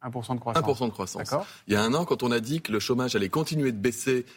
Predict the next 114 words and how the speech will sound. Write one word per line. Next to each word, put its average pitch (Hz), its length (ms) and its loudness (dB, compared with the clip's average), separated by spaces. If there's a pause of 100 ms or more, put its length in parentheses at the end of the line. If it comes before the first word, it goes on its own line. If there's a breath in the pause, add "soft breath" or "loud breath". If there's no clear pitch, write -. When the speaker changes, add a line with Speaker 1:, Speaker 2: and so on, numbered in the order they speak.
Speaker 2:
même 113 140 2
si 117 100 -4
la 107 120 2
croissance 107 360 -2
était 95 140 -2
moins 92 160 2
forte, 151 400 -2 (240 loud breath)
qu'est-ce 117 140 -4
qu'on 123 100 0
nous 113 160 2
a 101 60 2
dit ? 90 160 -6 (1300)
Speaker 1:
Allez-y, 147 260 0
allez-y, 123 140 2
Speaker 2:
Optimiste 120 420 2
Speaker 1:
allez-y. - 0 -
Speaker 2:
et 120 40 2
déraisonnable. 90 520 0
Speaker 1:
Ouais. 120 140 -2 (140)
Speaker 2:
Est-ce - 120 -4
que 127 60 2
le 107 40 2
chômage 110 240 2
a 110 60 2
Speaker 1:
Sauf - 80 4
Speaker 2:
baissé ? 104 80 -4
Speaker 1:
que 180 60 4
là, 208 100 4
c'est, 165 180 -2
Speaker 2:
Oui. 185 100 0
Speaker 1:
là, 185 80 2
c'est 180 140 -2
le 156 80 2
Haut 170 60 0
Conseil 175 300 -2
des 156 100 0
finances 147 240 0
publiques, 151 240 0
Speaker 2:
Mais 143 60 0
Speaker 1:
qui 180 40 2
est 180 40 4
Speaker 2:
oui, - 60 4
Speaker 1:
une 127 60 0
Speaker 2:
mais 143 60 2
Speaker 1:
maison 143 160 0
Speaker 2:
chaque - 120 -2
année, 170 100 0
c'est 208 60 0
Speaker 1:
sérieuse, 180 160 0
hein. 139 40 0
Speaker 2:
pareil. 127 280 -2
Non, 104 80 -4
mais 90 80 -6
Speaker 1:
Une - 60 -10
Speaker 2:
bien 113 100 0
Speaker 1:
maison 117 180 2
Speaker 2:
sûr, 208 120 2
c'est 220 60 4
Speaker 1:
sérieuse, 190 180 2
Speaker 2:
sérieux. 113 120 0
Speaker 1:
qui 135 60 2
est 123 80 0
un 123 80 0
organisme 131 300 2
Speaker 2:
Et - 20 -2
chaque 190 120 2
Speaker 1:
indépendant, 143 280 2
Speaker 2:
année, 120 120 0
Speaker 1:
qui 135 60 2
s'appelle 147 220 0
la 135 80 4
Speaker 2:
chaque 151 60 0
Speaker 1:
Codeco, 147 180 2
Speaker 2:
année, 131 140 0
Speaker 1:
qui 127 40 -2
Speaker 2:
depuis 139 180 0
Speaker 1:
dit 196 140 0
Speaker 2:
six 131 260 0
ans, 185 320 0
on 113 100 2
nous 117 120 2
dit, 110 140 0
Speaker 1:
qu'il 147 80 4
n'y 151 80 4
croit 156 160 2
pas 196 140 0
Speaker 2:
vous, 127 120 0
Speaker 1:
tant 185 120 -2
Speaker 2:
vous, 151 100 2
Speaker 1:
sur 170 100 -2
le 156 60 -2
déficit 156 280 -2
Speaker 2:
chaque 160 140 2
Speaker 1:
que 160 60 4
sur 151 40 4
Speaker 2:
année, 175 80 2
Speaker 1:
la 147 80 2
Speaker 2:
depuis 147 60 -4
Speaker 1:
croissance. 135 300 0
Speaker 2:
six 143 80 0
ans, 190 80 2
on 185 60 0
nous 139 120 0
dit, 147 140 -2
vous 156 100 0
ne 151 60 -4
pouvez 139 200 0
pas 143 160 2
à - 40 0
la 123 100 2
fois 101 240 0
baisser 127 340 0
les 147 200 2
impôts 143 400 0